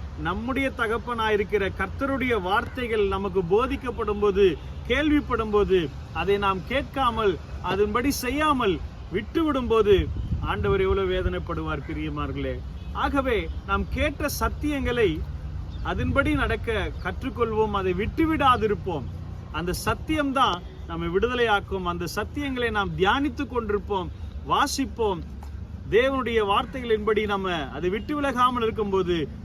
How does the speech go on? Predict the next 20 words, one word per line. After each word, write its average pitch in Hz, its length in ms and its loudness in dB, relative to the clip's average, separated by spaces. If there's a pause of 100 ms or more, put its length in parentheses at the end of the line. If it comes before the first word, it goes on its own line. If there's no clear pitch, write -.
அது, 151 240 -4
இந்த 156 180 -2
வசனம் 220 480 -2
நமக்கு 190 540 0 (380)
ஆறுதல், 202 580 2
சமாதானம், 196 920 0
கேடகம், 202 580 0
ஆரோக்கியம், 214 640 0
நன்மை, 208 500 -2 (120)
கிருபை, 226 480 2 (300)
இப்படி 226 440 -4 (140)
பலவிதமான 277 920 2
ஆசீர்வாதங்களை 220 840 0 (260)
நம்முடைய 175 320 -4
வாழ்க்கையில 180 460 0
கொண்டு 190 300 4
வரும் 180 240 2
என்பதுல 160 560 -2 (240)
சந்தேகமே 170 760 -2
இல்லை. 135 320 -2